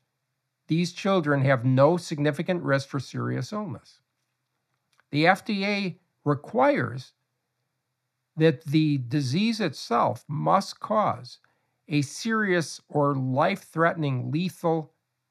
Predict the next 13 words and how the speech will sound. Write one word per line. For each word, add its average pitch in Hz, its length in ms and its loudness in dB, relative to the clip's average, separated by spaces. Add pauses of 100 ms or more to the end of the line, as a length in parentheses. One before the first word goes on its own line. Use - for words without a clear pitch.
(120)
illness. 175 560 -4 (1500)
That's 160 180 -2
simply 175 320 2
not 143 320 4
true 131 460 -4 (640)
in 143 120 0
healthy 123 360 0
children. 143 420 -6 (3000)
E 214 140 4
U 208 220 4
A 160 120 8
was 151 200 4
granted. 131 540 0